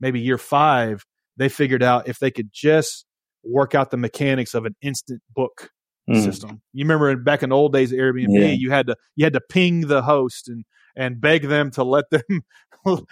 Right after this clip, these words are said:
Speaker 1: let you stay there for the weekend. And they would say, "Eh, maybe. Okay,
Speaker 2: <laughs>
Speaker 1: yeah, I'll accept the booking." Um, and it wasn't until they,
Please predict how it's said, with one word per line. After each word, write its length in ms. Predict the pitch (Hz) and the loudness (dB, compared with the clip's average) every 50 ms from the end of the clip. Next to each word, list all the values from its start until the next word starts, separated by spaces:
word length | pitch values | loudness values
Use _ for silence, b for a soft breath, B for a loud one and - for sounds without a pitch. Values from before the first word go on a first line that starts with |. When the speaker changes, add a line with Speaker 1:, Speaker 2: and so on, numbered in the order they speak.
| B B | B B
Speaker 1:
let 240 | 151 170 180 170 160 | 0 0 0 0 -2
you 80 | 170 | -6
stay 280 | 156 - - 190 190 180 | -4 0 2 2 2 4
there 300 | 165 165 156 147 143 135 | 4 4 2 2 2 0
for 80 | - 143 | -2 -4
the 100 | 147 139 | -4 -2
weekend. 420 | 143 143 131 - 139 131 131 131 | -2 -4 -6 -6 -4 -4 -4 -4
And 80 | 131 127 | -4 -4
they 140 | 135 139 143 | -2 -2 -2
would 100 | 135 - | -4 -4
say, 220 | - 147 147 156 | -6 -4 -2 -2
"Eh, 500 | 175 220 262 277 294 294 285 294 285 269 240 | -2 -2 -2 0 2 2 2 2 0 0 -4
maybe. 680 | 208 220 247 262 269 262 247 233 214 214 220 220 220 220 | -2 -2 0 0 0 0 -2 -4 -6 -6 -4 -2 0 0
Okay, 500 | 220 226 220 - 220 208 202 196 185 185 | 0 0 0 0 0 0 2 2 0 0
Speaker 2:
<laughs> 20 | 185 | 0
Speaker 1:
yeah, 280 | 196 196 190 190 190 | 2 2 4 4 4
I'll 160 | 190 185 190 | 4 4 4
accept 240 | 190 185 - 190 - | 2 0 -4 -10 -10
the 80 | - 143 | -10 -6
booking." 260 | 135 135 123 _ _ _ _ b b b b b b b b b b b | -6 -6 -6 _ _ _ _ b b b b b b b b b b b
Um, 280 | - 156 156 151 147 151 156 | 0 2 2 2 2 0 -2
and 140 | 165 151 | -2 -2
it 80 | 156 147 | 0 0
wasn't 300 | 147 180 190 170 180 175 | 2 2 0 0 0 -4
until 280 | 156 - - 170 156 151 | -4 -2 0 2 4 4
they, 260 | 151 151 151 147 | 4 4 4 2